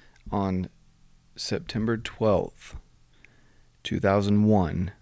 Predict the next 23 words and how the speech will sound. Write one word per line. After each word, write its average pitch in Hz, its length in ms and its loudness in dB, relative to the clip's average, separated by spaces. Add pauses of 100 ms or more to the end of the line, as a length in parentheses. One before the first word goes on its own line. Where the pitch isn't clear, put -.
(640)
we 113 280 2
stood 107 560 2
united. 90 600 -2 (1700)
I 101 80 -2
feel 110 240 0
like 92 260 2
there's 98 260 -4
been 101 140 -2
a 95 80 0
lot 95 200 0
of 92 120 -4
division 90 460 -2
lately, 92 460 -6 (840)
and 196 360 0
I - 140 0
was 104 160 2
listening 107 420 -2
to 98 520 -4 (600)
a - 40 -14
podcast 98 600 -2
the 101 80 -2
other 92 160 -2
day 90 400 0